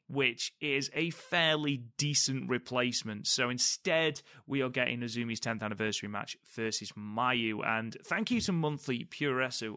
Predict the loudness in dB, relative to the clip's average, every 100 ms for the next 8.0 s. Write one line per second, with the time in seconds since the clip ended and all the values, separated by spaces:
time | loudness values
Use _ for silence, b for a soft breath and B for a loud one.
0 | -8 -12 -14 -8 -4 -4 -2 -2 0 0
1 | 2 0 0 -2 -6 -2 2 2 2 2
2 | 2 2 -2 -4 B B B B 4 6
3 | 4 2 -2 -2 0 0 0 -2 -4 -2
4 | 2 4 4 2 2 0 0 0 0 -2
5 | -2 -2 0 2 2 0 -4 -4 -2 -2
6 | -2 -4 -4 -2 0 2 2 0 0 -2
7 | -4 -8 B B B 2 2 2 -2